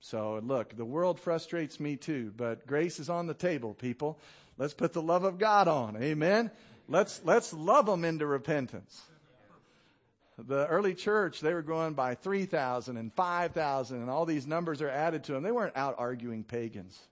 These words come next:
They were out loving them. They had community. They had such family and a connection with, uh, the goodness of God that people were joining right and left. Amen.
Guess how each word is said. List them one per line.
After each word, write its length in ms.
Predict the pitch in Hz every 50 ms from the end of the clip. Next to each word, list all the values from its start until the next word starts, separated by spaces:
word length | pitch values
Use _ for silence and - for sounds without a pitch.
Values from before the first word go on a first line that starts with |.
| _ _
They 120 | - 139
were 80 | 139 120
out 160 | 117 104 -
loving 340 | 104 117 120 113 95 90 90
them. 160 | 80 76 - - _ - - - _ _ _ _ _ _ _ _ _ _ _ _ _ _ _ _ _ _ _ _ -
They 120 | 139 151
had 180 | 160 147 127 -
community. 580 | 147 135 135 143 160 170 170 165 143 135 135
They 100 | 131 135
had 160 | 160 156 127
such 280 | - - 175 147 - -
family 840 | - - - 185 180 185 185 180 180 175 160 147 139 127 120 110 - - - - _ _ _ _
and 180 | - 139 143 135
a 60 | 131
connection 680 | 127 - 156 139 143 151 156 139 - - 147 135 131 127
with, 260 | 123 120 120 - -
uh, 220 | 127 120 120 117
the 100 | 110 120
goodness 420 | 117 120 139 135 131 131 123 - -
of 120 | 120 107
God 400 | 113 120 117 117 117 113 113 113
that 240 | 110 104 - - _
people 260 | - 127 120 - 113
were 140 | 110 110 107
joining 420 | 104 107 113 113 113 110 107 107
right 180 | 107 104 104 95
and 140 | - 95 90
left. 360 | 90 90 - - - _ _ _ _ _ _ _ _ _ _ _ _ _ _ _ _ _ _ _ _ _ _ _ _ _ _ _ _ _ _ _ _ _ _ _ _ 95 _ _ _ _ _ _ _ _ _ -
Amen. 340 | 101 98 98 90 87 85